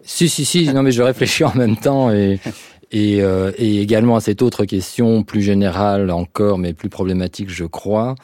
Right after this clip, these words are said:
Euh, qu'est-ce qu'une vie réussie ? Euh, qui aurait pu être aussi, euh,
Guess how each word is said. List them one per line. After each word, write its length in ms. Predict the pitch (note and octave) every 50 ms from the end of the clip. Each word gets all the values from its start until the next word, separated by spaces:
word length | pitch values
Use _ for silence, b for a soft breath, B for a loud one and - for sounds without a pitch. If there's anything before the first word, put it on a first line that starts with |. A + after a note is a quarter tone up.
| B B B B G#2+
Euh, 800 | G2+ F#2 F#2 F2+ F2+ F2+ F2+ F2 F2 F2 F2 F2 F2+ F2 F2 F2 E2+ -
qu'est-ce 180 | - G#2 -
qu'une 160 | - G#2+ G2+
vie 140 | G2 F#2 G2+
réussie ? 420 | E2+ F2 F2 F2 - - C3 C#3 C#3+ B B B B B B B B B B _ -
Euh, 360 | E2+ E2 D#2+ D#2+ E2 E2 E2
qui 180 | - - F#2
aurait 100 | E2+ E2+
pu 160 | D#2+ - F#2+ F2+
être 200 | E2+ - - F2
aussi, 400 | E2 - - G2+ F2+ E2 E2
euh, 60 | D#2+